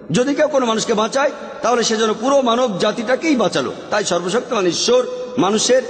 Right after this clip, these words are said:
এই একে অন্যের সাথে খুনোখুনি পছন্দ করেন না। কিন্তু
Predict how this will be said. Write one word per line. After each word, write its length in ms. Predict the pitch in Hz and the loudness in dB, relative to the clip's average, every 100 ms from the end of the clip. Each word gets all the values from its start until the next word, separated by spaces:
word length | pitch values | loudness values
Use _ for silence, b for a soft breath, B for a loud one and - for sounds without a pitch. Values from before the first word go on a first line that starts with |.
| - - | -6 -2
এই 140 | 247 | -2
একে 400 | 220 202 220 220 | -2 0 0 2
অন্যের 340 | 277 262 269 294 | 2 4 2 2
সাথে 280 | 294 285 | 0 -2
খুনোখুনি 520 | 269 247 247 - 247 269 | -2 0 0 0 0 0
পছন্দ 320 | 240 233 214 196 | -2 0 0 0
করেন 200 | 156 117 | 0 -2
না। 140 | 104 - - - - - | -4 -8 -18 -20 -10 -2
কিন্তু 400 | 277 277 170 | -2 0 0